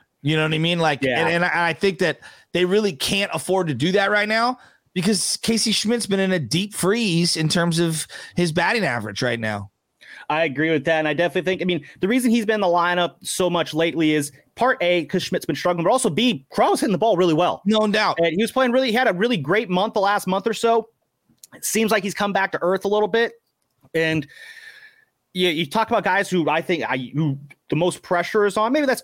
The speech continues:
Speaker 2: really quick, you know, before we move on to this last segment here. Who is, is Casey Schmidt the guy who just the spotlight is on him to up his game the most right now? Or is there someone else in the second half who's just like, "I need to see more from you right now"?
Speaker 1: Him and Matos. I think the both of them. I think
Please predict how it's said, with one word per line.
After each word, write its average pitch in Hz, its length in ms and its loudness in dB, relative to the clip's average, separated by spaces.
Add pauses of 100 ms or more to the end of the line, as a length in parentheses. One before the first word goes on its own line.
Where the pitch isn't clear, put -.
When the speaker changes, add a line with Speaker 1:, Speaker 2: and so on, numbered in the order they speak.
Speaker 2:
really 214 260 0
quick, 190 280 -2
you 185 60 0
know, 170 160 2
before 180 260 -2
we 190 100 2
move 180 200 2
on 175 100 0
to 165 60 -2
this 156 160 -2
last 156 260 0
segment 160 300 -2
here. 156 220 -2 (240)
Who 302 580 2
is, 226 180 0
is - 140 0
Casey 285 320 0
Schmidt 247 280 2
the 233 80 -2
guy 208 280 2
who 208 180 0
just 196 220 -4 (1080)
the 180 80 -4
spotlight 208 440 0
is 196 120 2
on 196 140 2
him 175 240 0
to 170 160 0
up 165 140 0
his 165 100 0
game 170 220 0
the 156 60 2
most 151 280 0
right 165 160 0
now? 170 200 2
Or 165 120 4
is 156 120 -2
there 190 100 0
someone 214 320 0
else 180 180 0
in 170 40 -4
the 151 60 -2
second 151 300 0
half 147 180 0
who's 151 160 2
just 147 160 -4
like, 147 140 -2
"I 165 100 -4
need 180 140 0
to 143 60 -4
see - 180 -2
more 127 220 2
from 104 180 -6
you 95 80 -2
right 87 220 -4
now"? 80 220 -8 (460)
Speaker 1:
Him 202 200 0
and 190 100 0
Matos. 160 640 -2 (320)
I 160 80 -2
think 180 160 -4
the 156 80 -4
both 135 280 -2
of 120 100 -4
them. 120 260 -2
I 147 140 0
think 180 240 -4